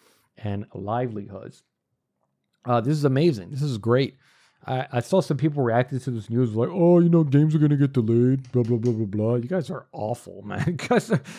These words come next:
like, what awful human beings you guys are. Um, you know, what's happening right now in Hollywood and now extending into video games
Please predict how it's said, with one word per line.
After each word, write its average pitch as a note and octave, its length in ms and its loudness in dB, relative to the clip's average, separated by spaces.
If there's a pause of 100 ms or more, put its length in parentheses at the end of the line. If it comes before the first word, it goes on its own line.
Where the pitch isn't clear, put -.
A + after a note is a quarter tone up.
(160)
like, C#3 200 -2
what G#3+ 200 0
awful C#3 380 0
human C3 400 2
beings G#2 520 -2
you G#2+ 100 -2
guys G2 340 -2
are. G2 240 -10 (440)
Um, B2+ 400 -2
you F#3 120 0
know, D3+ 100 4
what's C#3 280 2
happening G#3+ 320 0
right E3 180 -2
now C#3+ 160 -2
in B2+ 60 -4
Hollywood B2+ 640 0
and A2+ 280 -6
now A2+ 220 -2
extending A#2 400 -6
into G#2+ 180 -6
video G#2 300 -4
games A2 340 -6